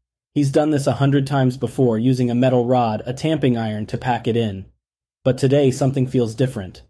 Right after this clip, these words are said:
The foreman, Phineas Gage, approaches Samuel, his eyes narrowing as he assesses the situation. With a firm hand, he takes the tamping iron from Samuel, deciding to finish the job himself.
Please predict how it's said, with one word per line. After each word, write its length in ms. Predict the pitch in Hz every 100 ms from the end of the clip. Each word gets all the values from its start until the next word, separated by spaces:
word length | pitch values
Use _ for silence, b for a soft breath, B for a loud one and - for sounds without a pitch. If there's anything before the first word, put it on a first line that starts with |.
| _ _ _ _
The 80 | 135
foreman, 520 | 135 165 165 127 101
Phineas 440 | - 151 147 135 135
Gage, 400 | 135 117 107 -
approaches 540 | 135 139 139 135 117
Samuel, 580 | - 120 117 98 82 - _ _ _ _
his 160 | - 143
eyes 360 | 139 143 139 127
narrowing 580 | 131 139 131 120 110
as 120 | 113 -
he 120 | 139
assesses 560 | 127 151 135 135 110
the 60 | 120
situation. 800 | - 131 131 127 127 - 98 - _ _ _ _ _ -
With 140 | 139
a 60 | 147
firm 320 | - 175 170
hand, 400 | 147 160 147 131
he 120 | 139
takes 300 | 135 151 -
the 100 | 143
tamping 460 | 139 156 143 135 113
iron 300 | 113 110 107
from 180 | 120
Samuel, 480 | 113 139 127 120 107
deciding 480 | 104 120 147 139 135
to 100 | 135
finish 360 | 131 143 120 -
the 100 | 117
job 360 | 120 117 110
himself. 600 | 113 107 131 107 95 -